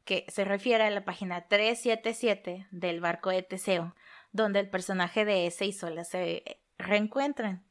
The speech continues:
Y si ustedes dicen, "¿Cómo lo pude resolver?", no pude, lo tuve que buscar en internet. <laughs> Y, y digo, este libro ya lo tengo desde hace años, entonces, sí, no, yo soy del grupo de los lentines. En la novela se muestran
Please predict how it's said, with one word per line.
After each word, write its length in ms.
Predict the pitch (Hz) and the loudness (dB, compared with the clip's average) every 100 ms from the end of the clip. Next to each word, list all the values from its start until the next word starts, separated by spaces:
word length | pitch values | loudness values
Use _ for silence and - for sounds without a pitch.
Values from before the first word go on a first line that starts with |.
| _ _ - | _ _ -2
Y 100 | 220 | 2
si 60 | |
ustedes 320 | 247 240 240 240 | 2 4 4 4
dicen, 240 | 240 247 | 0 0
"¿Cómo 180 | 330 427 | 0 6
lo 180 | 494 494 | 6 8
pude 240 | 427 440 440 | 6 8 6
resolver?", 420 | 403 370 359 320 | 4 4 4 4
no 280 | 208 214 202 | 2 0 0
pude, 400 | 202 202 247 330 | -4 -2 -2 -2
lo 180 | 220 196 | -2 -4
tuve 200 | 202 190 | 0 0
que 100 | 190 | 0
buscar 340 | 185 185 180 185 | -4 -4 -6 -4
en 140 | 190 | -4
internet. 580 | 196 190 180 190 247 330 | -6 -8 -8 -6 -6 -6
<laughs> 880 | 392 - 494 - 539 - 453 - _ _ _ - | -4 2 2 6 6 6 0 0 _ _ _ 2
Y, 580 | 247 262 226 202 - - _ _ _ _ | 4 6 4 0 -6 -12 _ _ _ _
y 120 | 202 226 | -4 -2
digo, 160 | 185 | 0
este 180 | 190 208 | -2 -2
libro 180 | 202 190 | -2 0
ya 60 | |
lo 160 | 185 196 | 0 -2
tengo 160 | 190 185 | -2 -2
desde 140 | 175 | -4
hace 180 | 170 160 | -4 -4
años, 320 | 156 160 170 | -6 -8 -10
entonces, 540 | 180 180 175 170 - _ - | -10 -10 -10 -12 -18 _ -16
sí, 260 | - 180 | -10 -8
no, 120 | 180 | -8
yo 140 | 196 214 | -10 -6
soy 120 | 254 | -4
del 160 | 262 233 | -4 -4
grupo 260 | 220 226 | -4 -4
de 40 | 220 | -6
los 160 | 202 | -6
lentines. 540 | 180 175 - - - _ _ _ _ _ | -8 -10 -14 -16 -20 _ _ _ _ _
En 120 | 269 294 | 0 2
la 120 | 302 | 4
novela 340 | 311 339 349 | 4 6 4
se 140 | 359 359 | 2 2
muestran 440 | 311 - 302 | 0 2 -2